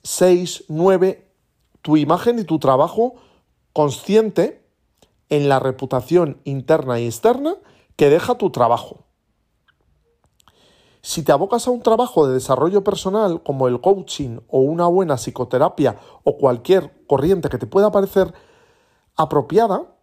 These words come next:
ya lo harás hacia adentro. Por lo tanto, es importante revisar tu trabajo y hacer esa labor de desarrollo personal y mejora constante.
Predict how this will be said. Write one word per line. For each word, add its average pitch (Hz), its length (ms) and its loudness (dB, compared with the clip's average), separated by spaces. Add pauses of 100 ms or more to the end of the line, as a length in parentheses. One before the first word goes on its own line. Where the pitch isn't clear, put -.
(1000)
ya 147 260 0
lo 202 240 2
harás 190 320 -2
hacia 147 280 -2
adentro. 113 540 -8 (220)
Por 139 160 2
lo 131 140 2
tanto, 185 420 -2 (360)
es 165 160 -4
importante 208 680 -2 (400)
revisar 151 760 0
tu - 180 -8
trabajo 165 680 -2 (1000)
y 135 140 0
hacer 156 320 2
esa 202 200 0
labor 175 460 0 (380)
de 151 180 2
desarrollo 147 840 2
personal 190 880 -2
y 165 100 -10
mejora 180 640 0 (1000)
constante. 147 880 -4